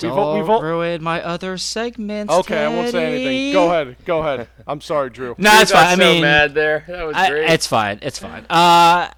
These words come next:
Speaker 2: We'll save
Speaker 1: they've
Speaker 2: it.
Speaker 1: all been pretty. They've all been pretty shaky. Uh, I mean, I, I guess, uh, what's his face in New England has probably had the most success. Um,
Speaker 2: Yeah. Uh, Mac Jones.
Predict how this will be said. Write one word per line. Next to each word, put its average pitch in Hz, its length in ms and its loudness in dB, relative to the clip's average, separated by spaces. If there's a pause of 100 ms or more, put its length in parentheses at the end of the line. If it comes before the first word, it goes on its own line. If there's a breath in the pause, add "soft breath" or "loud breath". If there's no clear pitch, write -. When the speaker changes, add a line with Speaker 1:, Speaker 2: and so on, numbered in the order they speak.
(100)
Speaker 2:
We'll 190 160 -2
save 170 80 -6
Speaker 1:
they've 202 160 6
Speaker 2:
it. - 20 8
Speaker 1:
all 208 140 8
been 180 160 2
pretty. 185 260 0
They've 196 200 4
all 202 120 8
been 190 160 -2
pretty 170 220 -2
shaky. 147 640 -2
Uh, 120 260 -10
I 131 120 -6
mean, 135 160 0
I, 135 320 -2
I 131 120 -6
guess, 127 380 -2
uh, 113 240 -4
what's 117 300 -6
his 120 100 -8
face 117 320 -8
in 117 80 -12
New 113 160 -12
England 113 340 -10
has 104 100 -8
probably 110 640 -8 (360 soft breath)
had 139 200 0
the 123 100 -2
most 113 260 -2
success. - 640 -4 (380)
Um, 107 400 -8
Speaker 2:
Yeah. 123 300 -10 (640)
Uh, 139 160 -4
Mac 143 280 -8
Jones. 123 340 -10